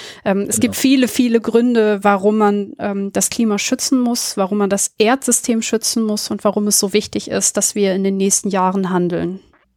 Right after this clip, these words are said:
Speaker 1: So, ähm, ja, ha-, habe ich denn sonst noch einen Aspekt vergessen, den du gerne ergänzen möchtest? Oder können wir den Sack an der Stelle hier zumachen?
Speaker 2: Ich glaube, nee, wir können den Sack
Speaker 1: <laughs>
Speaker 2: erstmal zumachen. <laughs>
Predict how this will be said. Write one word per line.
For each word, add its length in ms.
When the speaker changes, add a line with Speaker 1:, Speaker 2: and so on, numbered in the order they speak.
Speaker 1:
So, 420
ähm, 440
ja, 320
ha-, 220
habe 140
ich 200
denn 180
sonst 240
noch 140
einen 80
Aspekt 400
vergessen, 420
den 160
du 80
gerne 240
ergänzen 480
möchtest? 460
Oder 160
können 180
wir 80
den 140
Sack 240
an 100
der 120
Stelle 280
hier 220
zumachen? 520
Speaker 2:
Ich 120
glaube, 640
nee, 180
wir 120
können 240
den 100
Sack 220
Speaker 1:
<laughs> 160
Speaker 2:
erstmal 340
zumachen. 560
<laughs> 640